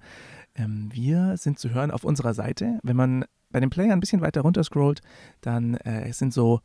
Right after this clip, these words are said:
große orangene Kacheln. Und wenn man da draufklickt auf den Link,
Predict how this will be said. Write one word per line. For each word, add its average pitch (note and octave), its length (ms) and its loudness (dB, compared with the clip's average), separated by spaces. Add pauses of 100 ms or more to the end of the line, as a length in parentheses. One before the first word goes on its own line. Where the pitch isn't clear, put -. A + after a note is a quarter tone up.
große C3 440 0
orangene A#2 480 2
Kacheln. F3 540 -2
Und B2 160 0
wenn B2 60 2
man B2 80 4
da A#2 100 2
draufklickt - 800 -4
auf - 140 -8
den A#2+ 120 -2
Link, C3+ 300 -2